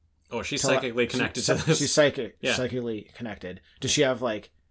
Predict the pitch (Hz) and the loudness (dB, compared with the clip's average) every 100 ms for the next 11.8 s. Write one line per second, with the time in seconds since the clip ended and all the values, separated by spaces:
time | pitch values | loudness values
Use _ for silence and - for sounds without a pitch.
0 | _ _ _ 139 135 123 135 156 208 202 | _ _ _ 0 0 -2 -4 0 0 0
1 | - - _ _ _ _ 113 - - 135 | -4 -6 _ _ _ _ -12 -10 -10 -2
2 | 147 139 127 110 151 214 156 147 135 196 | -2 0 -2 0 2 2 2 2 4 2
3 | 175 190 170 175 160 - 156 147 - 180 | 2 0 0 0 0 0 -4 -4 0 0
4 | 165 139 147 131 139 131 - - 175 175 | 0 -4 -2 0 0 -2 -6 -6 8 8
5 | 175 180 196 185 175 180 156 - 156 151 | 8 2 4 6 6 6 6 8 10 10
6 | - 143 160 151 135 135 117 131 - 139 | 6 2 8 8 8 6 4 -2 0 0
7 | 131 - 131 117 113 - - 110 127 120 | 0 -2 -6 -6 -6 -6 -2 0 0 -2
8 | 113 - 135 117 104 98 - 127 135 131 | -6 -2 0 0 -2 -8 -8 -4 0 0
9 | 131 123 - 131 120 - 127 120 110 120 | 0 -2 -2 -6 -6 -2 0 0 -2 -4
10 | 123 202 - - 117 107 104 101 - 120 | -4 -8 -10 -10 -6 -6 -4 -8 -4 -2
11 | 107 98 104 104 - - 110 101 | -2 -6 -8 -10 -10 -10 -8 -8